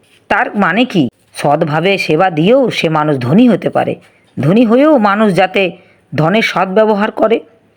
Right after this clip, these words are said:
পরিবেশকে শোষক না হয়ে পোষক হয়ে ওঠে, তার জন্যই তো লাগে আস্তিক্য বুদ্ধি, ধর্ম, কৃষ্টি। ধর্মই মানুষকে বুঝিয়ে দেয় যে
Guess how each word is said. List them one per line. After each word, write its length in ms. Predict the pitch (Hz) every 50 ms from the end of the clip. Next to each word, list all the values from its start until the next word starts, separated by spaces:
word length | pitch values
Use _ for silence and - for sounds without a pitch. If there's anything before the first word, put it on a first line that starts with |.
| _ _ _ -
পরিবেশকে 580 | 165 170 190 196 185 202 196 - - 190 170
শোষক 480 | 165 - - 170 - - 240 233 233 -
না 260 | 190 196 196 202 202
হয়ে 340 | 180 196 196 196 180 175 - - _ _ _ _ - - - -
পোষক 340 | 160 160 - - 285 262
হয়ে 220 | - 226 254 254 254
ওঠে, 260 | 247 247 - 285 311 - - _ _ _ _ _ _ -
তার 240 | - 147 160 160 143
জন্যই 400 | 156 180 196 220 254 320 349 -
তো 320 | - 220 185 143 - - _ _ _ _ _ _ _ -
লাগে 400 | 143 151 143 143 151 151 139 135 135 - _ _ _ _ -
আস্তিক্য 640 | - 135 170 175 - _ - 277 - - - - 208
বুদ্ধি, 520 | 175 143 147 151 143 127 123 123 139 120 123 - _ _ -
ধর্ম, 440 | 135 123 147 147 147 151 151 156 151 -
কৃষ্টি। 460 | - 151 151 - - - 170 165 135 127 - _ _ _ _ _ -
ধর্মই 380 | - 131 170 220 247 285 320 330
মানুষকে 480 | 285 254 220 233 220 - - 226 208
বুঝিয়ে 400 | 175 156 165 175 160 180 185 180
দেয় 240 | 160 165 160 156 151
যে 260 | 143 156 156 143 -